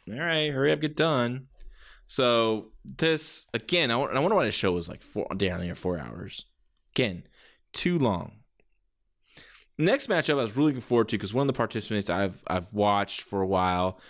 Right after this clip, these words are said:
Luke Jacobs. Um, seen him on Progress, one of my favorites to watch on Progress. Love his tag team with Ethan Allen, the Young Guns. They are a great young team. I mentioned them a few weeks back when I covered Progress. Um,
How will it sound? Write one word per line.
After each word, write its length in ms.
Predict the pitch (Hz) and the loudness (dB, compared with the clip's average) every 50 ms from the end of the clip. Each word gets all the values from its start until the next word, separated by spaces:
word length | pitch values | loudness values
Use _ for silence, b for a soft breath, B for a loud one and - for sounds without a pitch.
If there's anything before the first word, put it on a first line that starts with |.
| B B B B B | B B B B B
Luke 260 | 110 117 131 131 135 | 2 2 2 2 2
Jacobs. 760 | - - 110 104 104 101 - 98 95 95 92 95 - - - _ _ _ _ _ _ _ _ _ _ _ _ _ _ _ _ _ _ _ _ _ - - _ - | 0 0 2 0 0 0 0 0 0 0 -2 -6 -10 -12 -14 _ _ _ _ _ _ _ _ _ _ _ _ _ _ _ _ _ _ _ _ _ -16 -16 _ -10
Um, 240 | - - - - - | -8 -8 -8 -8 -6
seen 200 | - - 147 147 | -2 0 0 2
him 60 | 143 | 4
on 120 | 135 127 117 | 2 2 4
Progress, 640 | - 120 110 104 104 98 101 98 98 98 101 - - | 4 4 4 4 4 4 2 4 4 2 0 -2 -2
one 140 | 104 117 | 0 0
of 60 | 127 127 | 2 4
my 140 | 127 110 | 2 0
favorites 380 | 104 - - 107 101 101 95 - | 0 0 0 0 0 0 -2 -6
to 80 | - 92 | -6 -4
watch 320 | 87 92 98 101 98 - | 0 2 2 2 2 0
on 100 | 92 85 | -4 -4
Progress. 680 | - - 92 87 87 - - 87 87 87 87 - - - B B B B B B B B B B | 0 0 2 2 2 0 0 0 0 0 -2 -4 -8 -12 B B B B B B B B B B
Love 280 | - 104 110 127 143 139 | -2 0 2 2 2 2
his 120 | 135 120 | 0 -2
tag 300 | 127 - 120 107 101 98 | 0 -2 -2 -2 -2 -4
team 340 | - - 107 98 95 95 92 | -6 -4 -2 -2 0 0 -2
with 140 | 90 90 85 | -4 -4 -4
Ethan 240 | 90 98 87 90 92 | -6 -6 -2 0 0
Allen, 340 | 92 90 90 92 92 90 87 | 0 2 0 0 -2 -2 -2
the 80 | 85 | 0
Young 220 | 87 95 98 98 90 | 0 0 0 0 -2
Guns. 320 | 90 90 90 90 92 87 | -2 -2 -2 -2 -2 0
They 100 | 107 117 | 2 2
are 140 | - 87 85 | 2 0 -2
a 40 | - | -8
great 380 | - - 95 101 107 113 107 | -4 0 2 2 2 2 0
young 280 | 95 104 98 98 98 92 | 0 0 0 0 0 -2
team. 440 | - - - 92 90 90 90 90 87 | -6 -4 -2 0 2 2 2 0 0
I 40 | |
mentioned 320 | 87 95 104 104 - - 107 | 2 0 0 0 0 -2 -2
them 80 | 101 | -2
a 40 | 95 | -2
few 200 | - - 104 101 | -2 -2 -2 0
weeks 160 | 98 90 - | 0 -2 -4
back 320 | - - 95 92 92 90 - | -2 -2 -2 0 0 -2 -4
when 60 | 85 | -6
I 40 | 82 | -6
covered 240 | - - 92 92 87 | -2 -2 -2 -2 -2
Progress. 800 | - - 92 90 90 87 - 92 92 90 87 87 - - - - B B B B B B B B B B B B B _ | -2 -2 0 0 0 -2 0 0 0 0 0 -2 -4 -6 -8 -12 B B B B B B B B B B B B B _
Um, 520 | - 92 92 90 85 80 76 73 71 67 | -2 -2 0 0 -2 -4 -4 -8 -10 -12